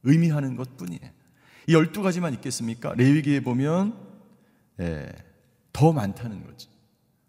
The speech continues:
특별히 또 레위기에, 레위기 십팔 장에 보면 여기에 나와 있는 네 가지 외에, 예, 여덟 가지를 더 추가해서 이야기하는 것입니다.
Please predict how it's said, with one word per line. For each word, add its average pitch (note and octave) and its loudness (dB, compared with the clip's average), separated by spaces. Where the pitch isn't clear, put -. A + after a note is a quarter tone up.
특별히 D#3 2
또 D3+ 4
레위기에, D3+ 2
레위기 D3 2
십팔 A3 -6
장에 D#3 -4
보면 A2+ -4
여기에 C#3 2
나와 C#3 4
있는 C#3 -4
네 A#2+ 0
가지 D3 -4
외에, A2 -2
예, E2+ -6
여덟 F3+ 4
가지를 E3+ -2
더 D3 -6
추가해서 G#3 -6
이야기하는 A2+ -4
것입니다. - -20